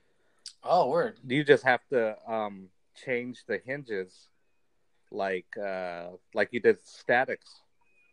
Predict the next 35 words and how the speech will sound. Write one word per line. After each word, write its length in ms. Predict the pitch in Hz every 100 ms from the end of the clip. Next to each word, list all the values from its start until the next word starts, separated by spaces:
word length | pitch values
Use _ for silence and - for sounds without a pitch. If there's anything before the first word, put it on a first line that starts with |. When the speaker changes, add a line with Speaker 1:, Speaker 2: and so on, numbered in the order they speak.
| _ _ _ _ _ _ _ _ _ -
Speaker 2:
uh, 200 | 104 95
lid. 240 | 107 135
Speaker 1:
That, 320 | 160 165 151
that's 560 | 160 180 190 - - -
another 420 | 139 147 156 151
turntable 640 | - 135 127 127 120 117 110
that 260 | 113 107 - _
I'm 160 | 120 120
hoping 640 | 131 127 127 117 110 113 -
he 80 | 120
brings 340 | 113 113 110
out, 300 | 110 101 95
because 560 | - 107 120 110 104 - 127
that 260 | 123 123 123
really 260 | 131 131 131
shows, 280 | - 120
like, 180 | 120 117 127
I 60 | 139
know 200 | 156 147
a 20 |
lot 260 | 131 135
of, 100 | 147 - _ _ _
a 60 | 127
lot 240 | 139 151
of 180 | 160 -
people 440 | 160 143 139 131
have 880 | 120 - _ _ _ _ _ _ 120
just 400 | 127 123 117 - _ _ - _ _ _ _ _ _ _ _ _ 120
been 300 | 123 120 123
really 300 | 156 160 147
turned 320 | - 147 131
off 280 | 131 127 -
by 300 | 120 117 117
the, 220 | 113 110
uh, 340 | 104 101 98